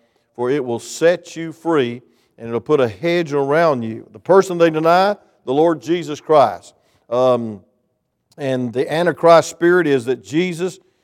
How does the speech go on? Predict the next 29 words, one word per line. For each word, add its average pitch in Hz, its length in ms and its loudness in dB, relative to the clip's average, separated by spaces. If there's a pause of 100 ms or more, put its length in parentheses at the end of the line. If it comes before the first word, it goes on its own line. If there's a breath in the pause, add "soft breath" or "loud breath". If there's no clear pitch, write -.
(160)
is 117 180 -8
just 147 200 -2
a 117 80 -6
created 151 600 0
being, 107 480 -2 (380)
and 117 180 -10
that 120 240 -4
he's 127 240 -10
nothing 165 400 0
more 170 280 0
than 123 160 -8
that, 107 340 -10 (480)
and 120 180 -6
that 123 120 0
he's 143 180 -4
just 147 180 -4 (160)
a 131 140 2
good 160 260 0
prophet. 185 560 4 (520)
We 127 80 -12
have 147 160 0
one 156 140 0
of 151 40 -8
the 139 100 -2
fastest 196 600 0
growing 185 340 -4
cults 165 540 0
in 135 100 -8
America, 143 720 -2